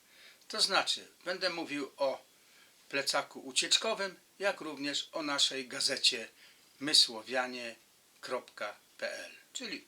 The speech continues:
w w w kropka mysłowianie razem kropka p l.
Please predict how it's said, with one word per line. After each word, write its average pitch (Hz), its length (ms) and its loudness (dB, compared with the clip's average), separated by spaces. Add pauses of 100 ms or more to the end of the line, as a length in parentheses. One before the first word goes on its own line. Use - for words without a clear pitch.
w 190 180 -8
w 135 140 -4
w 110 240 -14
kropka 107 460 -8
mysłowianie 107 840 0
razem 120 500 -6
kropka - 560 -12 (260)
p - 200 -12
l. 82 260 -6